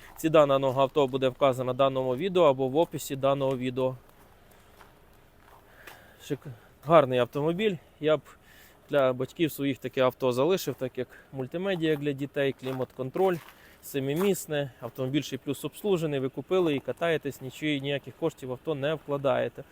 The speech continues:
Дуже гарний колір. З вами був на огляді Женя. Кому цікаве дане авто, звертайтеся за номером телефону, замовляйте доставку під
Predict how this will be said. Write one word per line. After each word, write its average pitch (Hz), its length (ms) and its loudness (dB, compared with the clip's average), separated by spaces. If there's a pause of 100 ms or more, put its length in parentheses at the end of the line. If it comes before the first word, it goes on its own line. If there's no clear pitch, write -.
(460)
Дуже 147 200 0
гарний 139 320 4
колір. 117 400 -2 (760)
З 131 60 -10
вами 147 260 2
був 147 140 -2
на 143 100 2
огляді 135 500 2 (220)
Женя. 170 420 -2 (840)
Кому 151 160 -2
цікаве 147 400 2
дане 131 260 0
авто, 151 260 0
звертайтеся 139 440 0
за 131 100 -4
номером 127 380 0
телефону, 143 500 -2
замовляйте 135 680 0 (280)
доставку 139 560 0 (100)
під 143 180 -4